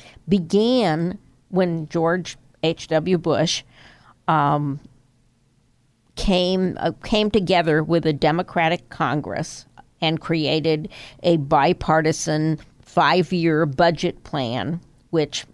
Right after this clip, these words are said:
raised taxes because it was realistic to raise taxes. And he knew that going back on his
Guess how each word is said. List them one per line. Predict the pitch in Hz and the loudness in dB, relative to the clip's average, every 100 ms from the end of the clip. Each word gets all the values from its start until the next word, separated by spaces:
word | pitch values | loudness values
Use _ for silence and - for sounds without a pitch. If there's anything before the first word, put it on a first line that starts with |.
| _ | _
raised | 143 151 151 190 - | -4 0 2 0 -4
taxes | - 175 156 - 147 147 | -2 -2 -2 -4 -8 -6
because | - 156 147 | -6 -4 -4
it | 165 | -4
was | - 170 | -4 -4
realistic | 151 170 170 185 233 - 165 - | -2 0 2 2 2 0 -6 -6
to | - 160 | -4 -4
raise | 139 147 151 147 139 | 0 2 2 0 -4
taxes. | - 127 127 - - - - - - - - - _ - | -4 -4 -4 -8 -20 -20 -20 -20 -20 -20 -20 -20 _ 2
And | 190 | 4
he | 214 | 6
knew | 220 202 262 254 156 151 165 _ _ _ | 6 6 6 6 4 2 -2 _ _ _
that | 190 170 | 0 0
going | - 175 180 | 2 0 2
back | 165 160 165 | 0 0 0
on | 170 151 | -2 -2
his | 139 151 | -2 -4